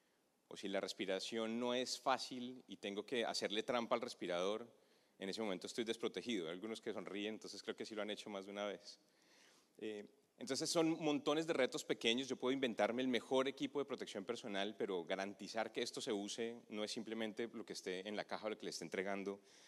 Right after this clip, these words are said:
a la persona. Eso es lo que hacemos dentro de esta división. Y con alguna autoridad podemos hablar de esto, ¿no?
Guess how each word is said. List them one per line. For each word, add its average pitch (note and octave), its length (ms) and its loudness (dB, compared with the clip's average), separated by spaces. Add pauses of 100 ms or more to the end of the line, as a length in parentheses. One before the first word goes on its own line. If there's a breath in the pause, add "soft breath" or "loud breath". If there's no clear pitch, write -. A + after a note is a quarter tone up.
(120 loud breath)
a F#2+ 60 2
la G#2 140 4
persona. B2 400 2
Eso A2 240 4
es A#2+ 60 -4
lo B2 100 -2
que - 80 -8
hacemos F#2+ 320 -4
dentro F2+ 260 -6
de E2 80 -4
esta F#2+ 360 -6 (140)
división. A2 460 -2 (880 soft breath)
Y C3+ 160 2
con C#3+ 180 4
alguna C#3 260 6
autoridad C3 600 6
podemos D3 300 0
hablar A2 260 4
de C3+ 160 4
esto, A#2 260 -2
¿no? F2 160 -12